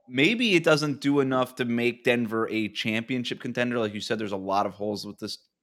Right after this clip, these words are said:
roster, a lot of concerns. Um, but having Jamal Murray back certainly ups the chances of them knocking somebody out who could otherwise maybe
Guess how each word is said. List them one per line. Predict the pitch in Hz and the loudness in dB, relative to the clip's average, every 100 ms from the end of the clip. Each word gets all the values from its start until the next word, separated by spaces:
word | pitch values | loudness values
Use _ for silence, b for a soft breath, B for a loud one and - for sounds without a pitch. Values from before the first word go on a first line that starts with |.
| 110 | 0
roster, | 107 104 - 104 | 2 2 0 0
a | |
lot | 95 98 | 2 0
of | |
concerns. | 101 101 - 131 120 117 b b b b b | -2 -6 -2 0 0 -4 b b b b b
Um, | - 113 113 110 107 104 - - | 6 8 8 8 4 0 -6 4
but | 185 214 - - _ _ - - | 8 8 6 -2 _ _ -8 4
having | 160 160 | 6 6
Jamal | 143 147 143 | 4 6 6
Murray | 143 139 | 6 4
back | 127 127 127 - - _ - | 4 6 4 2 -18 _ -6
certainly | 151 147 139 | -2 0 0
ups | 120 120 - | 0 0 0
the | 131 | -4
chances | - 127 123 113 | -2 -2 -2 -4
of | 117 | -2
them | 113 113 | 0 0
knocking | 107 107 123 110 | 0 0 -2 -6
somebody | 120 110 107 - | -2 -2 -2 4
out | 135 202 - | 6 6 2
who | 127 | -6
could | 117 120 | 0 2
otherwise | 110 110 101 101 98 | 2 2 2 2 0
maybe | 104 104 101 98 | -2 -4 -4 -6